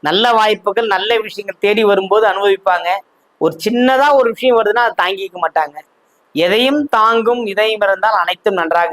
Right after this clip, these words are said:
இருக்கும். புரியுதுங்களா? இந்த நாள் வந்து கோபகரமான செயல்களில் ஈடுபடுறதை தவிர்த்துக்குங்க. குழந்தைகள் வழியில் கவனமும் எச்சரிக்கையா இருங்க. இப்படிதான் செய்யணுன்றதை மட்டும் சொல்லாதீங்க. தானா நடக்கட்டும், நீங்க அதுக்கேற்ற மாதிரி மாத்தி வச்சுங்க. அதுவே போதுமானது.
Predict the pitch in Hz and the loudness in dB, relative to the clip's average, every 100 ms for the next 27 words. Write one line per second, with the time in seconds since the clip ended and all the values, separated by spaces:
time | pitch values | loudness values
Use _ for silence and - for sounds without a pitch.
0 | 160 - _ _ _ _ _ _ _ - | -4 -8 _ _ _ _ _ _ _ -4
1 | 165 165 170 170 - _ _ _ _ _ | -2 0 0 -2 -6 _ _ _ _ _
2 | 143 147 160 180 233 208 214 254 - 220 | -8 -4 0 2 2 0 -2 -4 -2 2
3 | 240 254 233 226 226 226 226 226 208 202 | 2 2 2 0 2 0 0 -2 -2 0
4 | 196 190 190 202 190 175 175 202 160 170 | 0 0 0 -2 0 0 -2 -2 -2 -4
5 | - 151 139 143 - _ _ _ _ _ | -8 -12 -12 -18 -18 _ _ _ _ _
6 | 190 214 233 226 208 196 208 220 170 170 | -2 0 2 2 2 0 0 -4 -2 0
7 | 190 202 214 185 - 170 180 175 156 147 | 0 -2 -4 -8 -8 -6 0 2 2 -2
8 | 143 139 _ _ _ _ - 143 175 180 | -8 -12 _ _ _ _ -18 -4 -2 2
9 | 233 285 - 247 247 247 240 226 214 208 | 2 2 0 0 2 0 0 0 0 0
10 | 349 - 208 185 170 151 _ _ _ _ | -2 0 2 0 -2 -8 _ _ _ _
11 | - 214 262 302 277 254 240 285 247 190 | -2 0 2 2 0 0 -2 -2 -2 0
12 | 185 202 226 208 180 - 170 151 - 147 | 0 0 0 0 -2 -2 -4 -4 -8 -14
13 | 135 143 170 190 190 156 - 131 120 | -8 -2 0 0 0 -6 -6 -10 -10